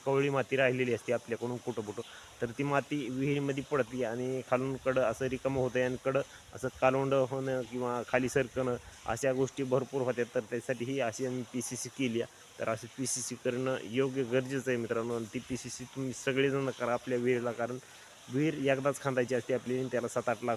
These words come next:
रुपये असं खर्च येतो. आम्हाला साडेसात लाख रुपये अ, जवळजवळ सात लाख रु-, साडेसात लाख रुपये असा खर्च आलेला आहे आम्हाला. कारण इथून सगळं मटेरियल बघू शकता, इथं मटेरियल बिटेरियल काहीच नाही विहिरीचं.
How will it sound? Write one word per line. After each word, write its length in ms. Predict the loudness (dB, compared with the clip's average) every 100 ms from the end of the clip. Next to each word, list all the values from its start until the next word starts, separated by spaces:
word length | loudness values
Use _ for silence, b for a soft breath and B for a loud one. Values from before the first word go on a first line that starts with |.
| -2
रुपये 260 | -4 0
असं 220 | 0 -2 -4
खर्च 180 | -6 -4
येतो. 140 | -2
आम्हाला 320 | -2 -2 -4 -4 0
साडेसात 340 | 0 2 -2 -2
लाख 100 | -4 -6
रुपये 300 | -6 -4 -4 B B B
अ, 60 | -8 -4 -2 -2
जवळजवळ 340 | -2 0 -2
सात 220 | 0 0 0
लाख 140 | -4 -4
रु-, 200 | -4 -4
साडेसात 360 | -2 -2 0 -4
लाख 100 | -4 -8
रुपये 240 | -4 -4
असा 140 | -4 -4
खर्च 260 | -4 -2 2
आलेला 320 | 2 2 0
आहे 60 | -2
आम्हाला. 220 | -4 -4
कारण 200 | -4 -2
इथून 260 | -4 -6 -6
सगळं 260 | -2 0 0
मटेरियल 340 | 0 -2 -2
बघू 180 | -2 -2
शकता, 260 | -2 -2 -2
इथं 160 | 0
मटेरियल 360 | 4 6 6 4
बिटेरियल 340 | 2 0 -2 0
काहीच 180 | 2 2
नाही 160 | 0 -2
विहिरीचं. 360 | -2 -6 -8